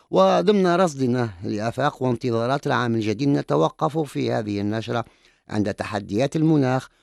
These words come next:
وجهود المجتمع الدولي في سب-، في سبيل تحقيق توازن إيكولوجي يقي شر الكوارث الطبيعية وتداعيات الاحترار المناخي. أيمن الأحمد.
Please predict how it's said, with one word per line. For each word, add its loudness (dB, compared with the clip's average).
وجهود -2
المجتمع 2
الدولي 0
في -8
سب-، -8
في -8
سبيل 0
تحقيق -4
توازن 4
إيكولوجي 0
يقي -10
شر -2
الكوارث -2
الطبيعية -6
وتداعيات -4
الاحترار -6
المناخي. -2
أيمن 4
الأحمد. -8